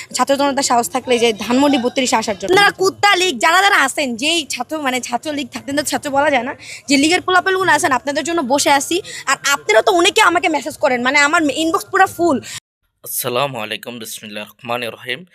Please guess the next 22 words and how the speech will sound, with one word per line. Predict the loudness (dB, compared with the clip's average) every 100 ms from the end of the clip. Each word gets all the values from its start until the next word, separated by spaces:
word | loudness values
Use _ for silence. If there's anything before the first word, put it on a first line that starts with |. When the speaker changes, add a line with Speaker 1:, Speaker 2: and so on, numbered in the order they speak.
| -20 -20 _ _
Speaker 2:
যে | -12 -8
যেখান | -8 -8 -12
থেকে | -16 -10 -8 -8 -10
এই | -16
ভিডিওটা | -16 -18 -18 -18 -18
দেখতেছেন, | -18 -20 -20 -18 -16 -18
সবাইকে | -20 -20 -16 -14 -16
দেখার | -18 -18 -14 -16
গে-, | -16 -18 -18
সুযোগ | -20 -20 -20 -20 -20
গে-, | -20 _ -20 -20 -20 _ _ _ _ _ _ -16
গে-, | -14 -16 -18
করে | -18 -16
দিবেন। | -18 -16 -16 -16 -20 -20 -20 _ -12
And | -12
গে-, | -14 -8 -6 -6 -8
আমার | -10 -8 -8 -8 -18
স্ক্রিনের | -20 -20 -18 -16
সামনে | -16 -16 -16 -16 -16 -18 -20 -20 -20 _ _ _ _
যে | -10 -10
বোনটিকে | -10 -16 -18 -20 -20 -18 -18 -16
দেখতেছেন, | -16 -20 _ -20 -20 -18 -18